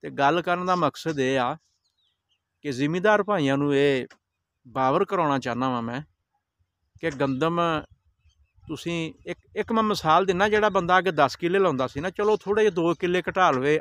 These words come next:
ਅੱਠ ਕਿੱਲੇ ਕਰ ਲਵੇ, ਲੇਕਿਨ, ਲੇਕਿਨ ਗੰਦਮ ਜਿਹੜੀ ਆ ਨਾ, ਉਹ ਲਾਜ਼ਮੀ ਲਗਾਓ। ਥੋੜ੍ਹੇ ਦਿਨਾਂ ਤੱਕ ਨਾ ਇਹਦਾ ਫੈਸਲਾ ਇਨਸ਼ਾ ਅੱਲਾਹ ਤਾਲਾ ਮੁਤਵੱਕੇ ਆ, ਇਹਦੀ ਕੀਮਤ ਦਾ ਤਅਯਨ ਵੀ ਹੋ ਜਾਣਾ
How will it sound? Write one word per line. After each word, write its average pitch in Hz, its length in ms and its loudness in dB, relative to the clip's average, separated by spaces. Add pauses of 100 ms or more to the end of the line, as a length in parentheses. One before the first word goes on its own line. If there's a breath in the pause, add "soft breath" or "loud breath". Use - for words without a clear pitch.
ਅੱਠ 147 120 -8
ਕਿੱਲੇ 160 300 0
ਕਰ 135 200 -2
ਲਵੇ, 127 220 -4 (480)
ਲੇਕਿਨ, 175 440 -2
ਲੇਕਿਨ 156 440 -4
ਗੰਦਮ 147 340 -2
ਜਿਹੜੀ 151 280 -2
ਆ 120 60 -2
ਨਾ, 135 140 -10 (440)
ਉਹ 170 80 -2
ਲਾਜ਼ਮੀ 131 460 0
ਲਗਾਓ। 104 360 -8 (680)
ਥੋੜ੍ਹੇ 262 240 0
ਦਿਨਾਂ 220 260 4
ਤੱਕ 208 240 2
ਨਾ 214 180 4
ਇਹਦਾ 196 140 2
ਫੈਸਲਾ 156 500 2
ਇਨਸ਼ਾ 196 300 -2
ਅੱਲਾਹ 165 140 2
ਤਾਲਾ 156 240 0
ਮੁਤਵੱਕੇ 147 600 -4
ਆ, 185 80 -8 (460)
ਇਹਦੀ 196 240 0
ਕੀਮਤ 165 260 0
ਦਾ 196 140 2
ਤਅਯਨ 202 360 0
ਵੀ 214 100 2
ਹੋ 190 180 2
ਜਾਣਾ 180 260 2